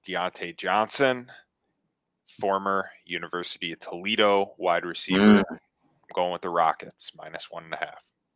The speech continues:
Speaker 2: Okay. I don't know enough about Maction. I just see a home dog.
Speaker 1: I don't know anything
Speaker 2: Plus
Speaker 1: about
Speaker 2: money.
Speaker 1: that game, and I saw Toledo, so I just figured I'd take Toledo.
Speaker 2: I gotcha.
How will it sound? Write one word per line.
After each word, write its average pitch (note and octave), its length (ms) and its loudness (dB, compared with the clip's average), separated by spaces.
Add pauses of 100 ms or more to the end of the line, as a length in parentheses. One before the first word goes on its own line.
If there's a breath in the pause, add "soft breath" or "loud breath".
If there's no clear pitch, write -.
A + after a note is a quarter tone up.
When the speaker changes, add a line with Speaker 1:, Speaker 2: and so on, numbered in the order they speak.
(260)
Speaker 2:
Okay. F#2+ 320 4 (1200)
I G#2 40 8
don't C3 140 12
know A#2+ 100 12
enough G#2+ 220 10
about F#2 280 8
Maction. F2 420 4
I E2+ 100 6
just E2+ 200 0
see F2 160 -2
a D#2 60 2
home D#2+ 240 0
dog. D#2 420 4 (180)
Speaker 1:
I A2+ 60 8
don't A2+ 180 4
know G#2 120 0
anything F#2 440 -6
Speaker 2:
Plus F#2 180 10
Speaker 1:
about E2+ 100 0
Speaker 2:
money. F2 300 6
Speaker 1:
that - 60 -2
game, E2+ 320 -2 (160)
and F2 120 -6
I E2 80 -2
saw E2 300 -2
Toledo, E2 760 -6
so D#2+ 240 -10
I D#2+ 100 -6
just D2+ 220 -12
figured D2+ 320 -14
I'd D#2 160 -14
take F2 220 -16
Toledo. - 480 -18 (300)
Speaker 2:
I F#2 140 4
gotcha. F2+ 420 6